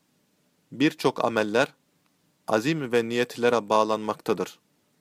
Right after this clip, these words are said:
Duygu diye adlandırdığımız maksatlar, hisler, insanı iyi veya kötü şeylere sevk eder. Binaenaleyh,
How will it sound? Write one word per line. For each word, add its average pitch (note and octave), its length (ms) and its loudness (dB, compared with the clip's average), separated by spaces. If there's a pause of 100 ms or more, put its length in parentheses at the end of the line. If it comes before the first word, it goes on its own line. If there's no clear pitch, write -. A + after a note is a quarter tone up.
(1400)
Duygu C#3 360 2
diye D#3 180 2
adlandırdığımız B2+ 960 0
maksatlar, A#2 720 -2 (580)
hisler, B2+ 440 -2 (720)
insanı C#3+ 580 -4
iyi C#3+ 380 -4
veya B2 300 2
kötü - 280 -8
şeylere A#2+ 480 -2
sevk - 360 0
eder. F#2 320 -4 (1400)
Binaenaleyh, C3 720 2